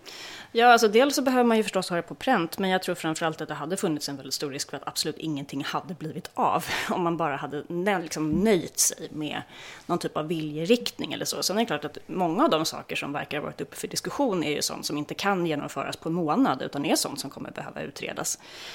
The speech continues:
Men, eh, det, det finns ju väldigt lite i,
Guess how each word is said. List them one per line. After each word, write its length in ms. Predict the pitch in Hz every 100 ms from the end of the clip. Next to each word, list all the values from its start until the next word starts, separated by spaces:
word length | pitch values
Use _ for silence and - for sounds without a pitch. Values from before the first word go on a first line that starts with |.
| - - -
Men, 300 | 180 175 - -
eh, 280 | 175 160 156 151 - - - -
det, 420 | 165 190 185 170 - - -
det 220 | - 196
finns 280 | 226 220 208
ju 40 |
väldigt 220 | 202 185
lite 560 | 196 247 202 202 - 311
i, 480 | 269 185 165 165